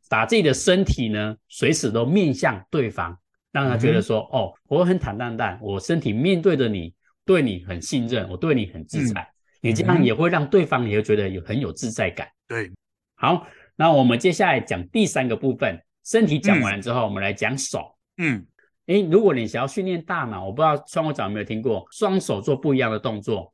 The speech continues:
Speaker 2: 嗯。
Speaker 1: 可以训练你的左右脑。
Speaker 2: 嗯哼。
Speaker 1: 啊，比如说左边摆十，右边摆拳头。
Speaker 2: 嗯。
Speaker 1: 哦，就是这样子互相交换，或者是左手跟右手做不一样的动作。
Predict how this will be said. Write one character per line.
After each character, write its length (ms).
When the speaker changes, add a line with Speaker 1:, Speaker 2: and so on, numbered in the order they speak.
Speaker 2:
嗯。 200
Speaker 1:
可 80
以 80
训 200
练 160
你 100
的 140
左 320
右 200
脑。 180
Speaker 2:
嗯 120
哼。 80
Speaker 1:
啊， 60
比 80
如 60
说 280
左 160
边 340
摆 200
十， 440
右 180
边 260
摆 160
拳 240
头。 200
Speaker 2:
嗯。 320
Speaker 1:
哦， 80
就 100
是 200
这 140
样 100
子 220
互 160
相 200
交 200
换， 220
或 160
者 100
是 280
左 260
手 220
跟 220
右 160
手 220
做 180
不 200
一 40
样 100
的 100
动 200
作。 320